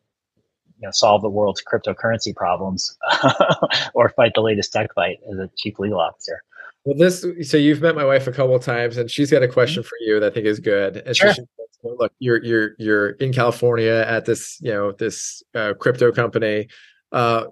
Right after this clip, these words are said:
Speaker 2: there's gotta be something that's woo-woo about the guy. There's something woo-woo about him. So what is,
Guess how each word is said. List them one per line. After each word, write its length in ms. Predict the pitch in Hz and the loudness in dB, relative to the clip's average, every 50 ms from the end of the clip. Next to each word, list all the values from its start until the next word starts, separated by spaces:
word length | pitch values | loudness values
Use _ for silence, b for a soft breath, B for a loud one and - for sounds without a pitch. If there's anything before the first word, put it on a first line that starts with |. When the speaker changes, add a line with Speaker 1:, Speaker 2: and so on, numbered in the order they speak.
| - | -4
Speaker 2:
there's 180 | - 151 151 139 | 2 2 2 4
gotta 200 | 131 170 156 151 | 6 4 4 6
be 100 | 151 135 | 4 2
something 540 | 131 131 - - - 185 180 175 180 - 160 | 0 -2 -6 -2 0 0 0 0 -2 -2 -2
that's 200 | 156 139 131 131 | -2 -2 -2 -4
woo-woo 420 | 127 123 131 131 127 123 123 117 | -4 0 2 2 4 4 4 4
about 280 | 113 92 104 98 95 - | 2 2 0 -2 -2 -4
the 80 | 98 | -4
guy. 340 | 90 - 76 69 - - - - | -8 -8 -10 -12 -16 -18 -14 -12
There's 200 | - 110 - - | -10 -10 -10 -6
something 480 | - - 170 165 160 147 - 151 139 131 | -2 0 0 0 0 -2 -4 -2 -2 0
woo-woo 320 | 120 120 120 117 110 113 | 0 0 0 0 0 0
about 300 | 110 98 110 104 101 98 | 0 0 0 -2 -2 -4
him. 220 | 98 104 101 101 101 | -4 -4 -6 -6 -8
So 140 | - - 123 | -8 -4 2
what 200 | 131 143 147 151 | 4 4 6 8
is, 360 | 151 143 131 123 127 - | 6 6 4 2 -2 -8